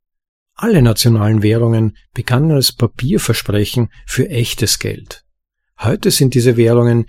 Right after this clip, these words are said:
nicht mehr gegen echtes Geld einlösbar, sondern wurden in dauerhaft unerfüllte Versprechen umgewandelt, die als Fiat-Währungen bezeichnet werden.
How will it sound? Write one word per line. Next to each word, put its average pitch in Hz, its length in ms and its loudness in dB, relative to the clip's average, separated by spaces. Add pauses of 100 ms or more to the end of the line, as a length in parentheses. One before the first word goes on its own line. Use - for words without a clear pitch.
(160)
nicht 170 320 0
mehr 107 100 0
gegen 104 280 -2
echtes - 400 -4
Geld 123 240 -2
einlösbar, 143 720 -4 (220)
sondern 123 360 2
wurden 160 220 0
in 123 140 0
dauerhaft 135 640 -2
unerfüllte 131 640 0
Versprechen 110 640 -4
umgewandelt, 87 760 -10 (300)
die 110 180 0
als 104 360 -2
Fiat-Währungen 90 1120 -4
bezeichnet - 640 -8
werden. 104 300 -14